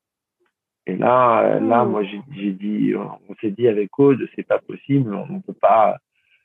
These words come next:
Speaker 1: on peut pas continuer comme ça, ni pour elle, ni pour nous, c'est pas bon. On, on sentait bien qu'il y avait quelque chose, euh,
Speaker 2: Bien
Speaker 1: qu'on
Speaker 2: sûr.
Speaker 1: n'arrivait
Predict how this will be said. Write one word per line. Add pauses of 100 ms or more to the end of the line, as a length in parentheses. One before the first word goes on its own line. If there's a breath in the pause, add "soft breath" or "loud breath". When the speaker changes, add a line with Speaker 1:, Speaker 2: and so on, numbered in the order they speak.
(280)
Speaker 1:
on
peut
pas
continuer
comme
ça,
ni (100)
pour
elle,
ni
pour
nous,
c'est
pas
bon.
On, (200)
on
sentait
bien
qu'il
y
avait
quelque
chose,
euh, (760)
Speaker 2:
Bien
Speaker 1:
qu'on
Speaker 2:
sûr.
Speaker 1:
n'arrivait